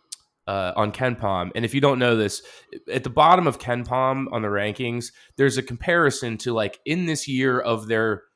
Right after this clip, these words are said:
um, development or in the sophomore year, who the comparison is. And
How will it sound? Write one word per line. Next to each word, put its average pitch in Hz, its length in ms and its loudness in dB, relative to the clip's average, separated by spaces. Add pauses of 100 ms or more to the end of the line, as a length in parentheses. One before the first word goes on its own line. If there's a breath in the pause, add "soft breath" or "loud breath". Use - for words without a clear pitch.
(280)
um, 98 240 -4
development 107 640 0
or 113 160 -2
in 120 100 0
the 117 80 -4
sophomore 127 480 0
year, 104 440 -2
who 135 100 -2
the 123 80 -2
comparison 135 560 -4
is. 87 180 -16 (320)
And 175 260 0